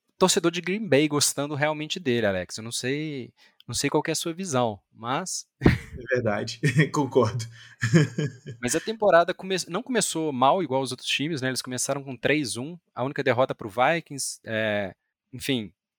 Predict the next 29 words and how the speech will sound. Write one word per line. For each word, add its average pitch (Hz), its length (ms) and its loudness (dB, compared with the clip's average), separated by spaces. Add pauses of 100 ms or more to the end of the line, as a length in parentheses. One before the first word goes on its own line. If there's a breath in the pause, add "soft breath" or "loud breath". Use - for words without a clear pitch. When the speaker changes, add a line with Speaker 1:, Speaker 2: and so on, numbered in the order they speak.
(200)
Speaker 1:
Green 120 160 -2
Bay 123 460 6
historicamente 131 800 2
perde 127 400 4
sempre 127 260 -8
a - 40 -10
primeira 127 280 -6
partida, 160 640 -2 (380)
e 143 80 -6
depois 180 440 4
da 208 80 6
derrota 160 420 6
pro 143 240 -8
Giants 151 400 0
do 123 80 -10
Chalek, 120 560 2
começou 180 380 -4
as 160 100 -4
coisas 160 220 -4
desandarem. 156 480 2
Perderam 117 320 -6
pro - 160 -12
Giants, 131 340 2
perderam 113 300 -6
pro 107 160 -14
Jets, 127 380 6
perderam 123 380 0
pro - 140 -12
Commanders, 139 720 2